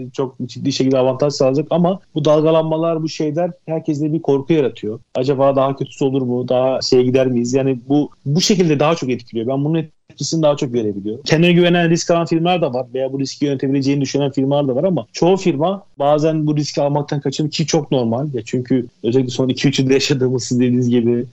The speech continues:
önce pandemi, sonra zaten pandemi bambaşka bir deneyimdi. Kimsenin bugüne kadar tatmadı. Belki savaş veya şey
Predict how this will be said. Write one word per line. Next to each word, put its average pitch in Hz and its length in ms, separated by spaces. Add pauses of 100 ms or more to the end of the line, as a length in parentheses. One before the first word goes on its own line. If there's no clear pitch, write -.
(120)
önce 123 320
pandemi, 123 640
sonra 117 520 (100)
zaten 117 300
pandemi 123 260
bambaşka 131 400
bir 120 60
deneyimdi. 110 600 (100)
Kimsenin 127 360
bugüne 120 220
kadar 117 220
tatmadı. 113 360
Belki 113 240
savaş 120 400
veya 120 200
şey 117 220